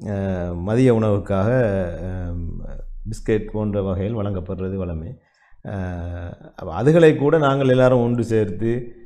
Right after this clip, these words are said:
அஹ், அது ஒரு எனக்கு உண்மையிலே அது மறக்க முடியாது. அதுகளை நாங்கள் ஒன்று சேர்த்து, அஹ், நாங்கள் அதனை கொண்டு சென்று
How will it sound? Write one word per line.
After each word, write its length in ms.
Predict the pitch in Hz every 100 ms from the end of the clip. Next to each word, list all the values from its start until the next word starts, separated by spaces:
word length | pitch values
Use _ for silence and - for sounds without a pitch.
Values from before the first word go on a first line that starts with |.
| - - -
அஹ், 220 | 104 101
அது 200 | 110 127
ஒரு 180 | 131 123
எனக்கு 260 | 123 120 123
உண்மையிலே 340 | 120 127 139 131
அது 100 | 117
மறக்க 300 | 110 107 110
முடியாது. 260 | 101 92
அதுகளை 320 | 101 117 120
நாங்கள் 260 | 113 110 107
ஒன்று 240 | 104 107
சேர்த்து, 480 | 98 101 95 90 110 143 - - - - -
அஹ், 120 | - 107
நாங்கள் 280 | 120 123
அதனை 360 | 117 113 117 113
கொண்டு 260 | - 107 101
சென்று 340 | 101 101 127